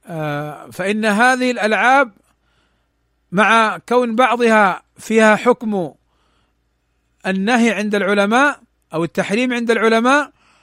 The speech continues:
إلا أنها تضيع الوقت ولا يستغله في الطاعة، فلا شك أن هذا قد فرط في استغلال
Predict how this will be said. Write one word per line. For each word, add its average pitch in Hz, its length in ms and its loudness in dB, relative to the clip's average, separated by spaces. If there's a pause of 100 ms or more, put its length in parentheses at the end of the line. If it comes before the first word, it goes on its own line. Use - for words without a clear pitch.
(380)
إلا 214 280 0
أنها 233 300 2
تضيع 254 480 2
الوقت 247 520 -2 (200)
ولا 240 300 2
يستغله 240 580 2
في 185 100 -4
الطاعة، 190 560 0 (500)
فلا 185 240 -2
شك 247 380 -2
أن 202 180 -4
هذا 240 680 0 (460)
قد 180 160 -6
فرط 254 760 0 (160)
في 226 520 -4 (920)
استغلال 226 680 0